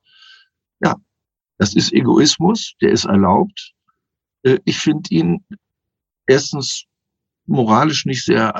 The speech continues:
sehr, sehr, sehr angenehm, aber vor allem ist er kurzsichtig. Denn Putin hat sehr deutlich gemacht,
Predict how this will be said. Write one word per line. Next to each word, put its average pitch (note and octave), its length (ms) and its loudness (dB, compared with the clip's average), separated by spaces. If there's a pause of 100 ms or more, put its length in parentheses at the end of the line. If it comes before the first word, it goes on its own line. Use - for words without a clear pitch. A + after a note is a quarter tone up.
(120)
sehr, A2 440 -2
sehr, A2 300 -4
sehr A2 220 -2
angenehm, F3 640 2
aber B2+ 360 -8
vor - 220 -10
allem D#3+ 200 -2
ist - 140 -2
er E3+ 80 0
kurzsichtig. - 840 -8 (680)
Denn - 320 0 (220)
Putin F#3+ 420 4
hat E3+ 140 0
sehr F3+ 260 4
deutlich G3 580 -2
gemacht, - 560 -12